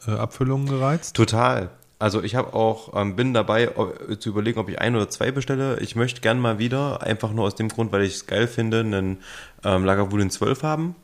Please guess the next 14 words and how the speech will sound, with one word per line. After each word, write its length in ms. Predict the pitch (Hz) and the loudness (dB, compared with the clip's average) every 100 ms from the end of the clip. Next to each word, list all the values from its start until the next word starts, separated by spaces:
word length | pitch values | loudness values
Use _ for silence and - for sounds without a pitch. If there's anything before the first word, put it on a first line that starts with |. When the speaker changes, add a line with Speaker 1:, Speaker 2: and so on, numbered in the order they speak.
| - | -2
Speaker 2:
Der 100 | 92 | -2
ist 140 | - | 0
immer 220 | 131 151 | 2 2
geil, 360 | 147 147 160 165 | 0 -4 -4 -4
der 100 | 107 | -2
gefällt 260 | 95 85 98 | 0 4 6
Speaker 1:
Mhm. 60 | |
Speaker 2:
mir 60 | 139 | 4
gut, 420 | 135 151 156 - | 4 -2 -2 -8
den 80 | 107 | -4
mag 260 | 95 104 120 | 0 0 0
ich. 200 | 160 - | -4 -2
Einfach 240 | 113 113 | -2 0
nur, 420 | 110 110 107 - | 0 2 0 -4